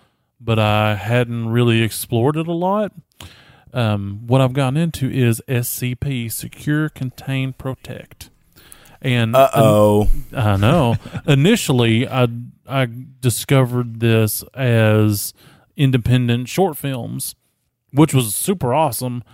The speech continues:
Speaker 1: And then I found out there's a podcast and there's, you know, short stories. It,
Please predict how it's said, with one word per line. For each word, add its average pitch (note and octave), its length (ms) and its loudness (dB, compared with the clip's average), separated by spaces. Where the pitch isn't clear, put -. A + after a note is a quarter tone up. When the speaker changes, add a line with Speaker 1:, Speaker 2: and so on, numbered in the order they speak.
Speaker 1:
And A#2+ 160 2
then C3 180 6
I C3+ 80 4
found C3 340 2
out C3 280 4
there's A#2 480 0
a A#2+ 80 -16
podcast A#2 960 -2
and G#2 220 -4
there's, G#2 440 -2
you B2+ 80 -4
know, G#2+ 140 0
short B2+ 400 0
stories. B2+ 680 -8
It, A#2+ 220 -16